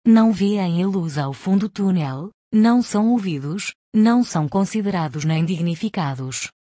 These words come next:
É dramático viver neste nem-nem. Recordando a canção do Zeca Afonso,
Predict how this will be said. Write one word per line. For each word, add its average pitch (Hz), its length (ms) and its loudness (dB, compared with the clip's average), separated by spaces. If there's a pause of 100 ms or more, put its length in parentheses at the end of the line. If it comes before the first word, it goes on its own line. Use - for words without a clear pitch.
(180)
É 220 140 2
dramático 156 640 -2
viver 156 380 -2
neste 156 280 -2
nem-nem. 151 580 -2 (440)
Recordando 208 640 0
a 151 60 -2
canção 180 460 -2
do 160 120 -4
Zeca 196 360 -2
Afonso, 165 580 -4